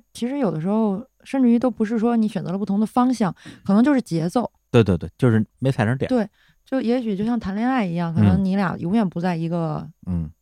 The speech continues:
Speaker 1: 步调里。
Speaker 2: 对。
Speaker 1: 或者比如说他想很努力的时候，
Speaker 2: 嗯。
Speaker 1: 我没有在这个努力的节奏里。
Speaker 2: 嗯。
Speaker 1: 然后当我懂得努力的时候，他可能已经有新的努力的方向了。
Speaker 2: 嗯，
Speaker 1: 反正就是这样吧，
Speaker 2: 嗯。
Speaker 1: 我觉得在一个新的人生的阶段，
Speaker 2: 嗯。
Speaker 1: 所以那时候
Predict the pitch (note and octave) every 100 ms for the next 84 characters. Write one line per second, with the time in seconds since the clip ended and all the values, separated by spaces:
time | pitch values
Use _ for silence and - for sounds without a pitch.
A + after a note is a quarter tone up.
0 | _ F#3+ F#3 F#3+ D#3+ D#3+ - _ - F#2+
1 | E2 A3 F3+ F3+ G#3+ G#3+ - B3+ C4 G3
2 | E3+ E3 F#3 F3 F3 D#3 D#3+ D#3 D#3 D3+
3 | - - - D3 G3 E3+ D#3+ D3 D#3 C#3+
4 | - D#3 C#3 D3+ D3 - - _ _ _
5 | D#3 D3+ D#3+ C#3+ G2 F2 D2+ _ - G3
6 | G#3 A3+ F3 - - F3+ F3+ D3 D#3 E3
7 | D#3+ D#3 E3 D#3 D3 D#3 E3 F#3 D#3 D3
8 | D3+ C#3+ D3 C#3+ C#3+ - A#3+ A#3+ D3+ -
9 | _ _ _ _ _ D#3+ D#3 D#3+ D3+ E3
10 | E3 F3 F#2+ F2+ D#2 D3+ E3 C4+ A#3 F#3
11 | E3 - G3+ E3 D3 C#3+ D3 D#3 D3+ D#3
12 | C#3+ _ _ D#3+ D#3 F3 E3+ D3+ D3 E3
13 | E3 - E3 D#3+ D3+ E3+ F#3 G3 E3 E3